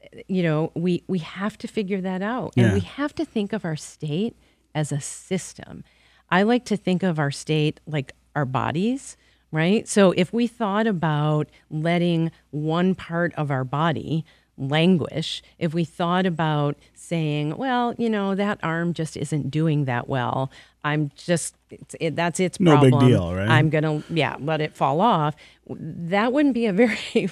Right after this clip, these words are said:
Speaker 1: <laughs> smart approach to our, our health.
Speaker 2: Yeah.
Speaker 1: And if we could think more collectively about what's good for the state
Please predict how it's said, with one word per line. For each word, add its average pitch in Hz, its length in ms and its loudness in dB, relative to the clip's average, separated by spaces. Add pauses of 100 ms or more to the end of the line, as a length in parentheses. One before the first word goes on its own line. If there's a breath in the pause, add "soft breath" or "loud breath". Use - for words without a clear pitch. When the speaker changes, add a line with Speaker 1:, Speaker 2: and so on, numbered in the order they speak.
(100)
Speaker 1:
<laughs> 131 120 6
smart 220 380 0
approach 220 480 -2
to 190 140 2
our, 160 260 2 (120)
our 156 200 0
health. 175 520 -4
Speaker 2:
Yeah. 101 240 0 (220 soft breath)
Speaker 1:
And 190 380 4
if 196 180 0
we 220 160 0
could 208 260 -4
think 269 560 -2
more 185 220 0
collectively 156 1120 -6 (300 soft breath)
about 160 340 0
what's 190 400 -4
good 175 440 -2
for 147 380 -4
the 139 180 -4
state - 640 -10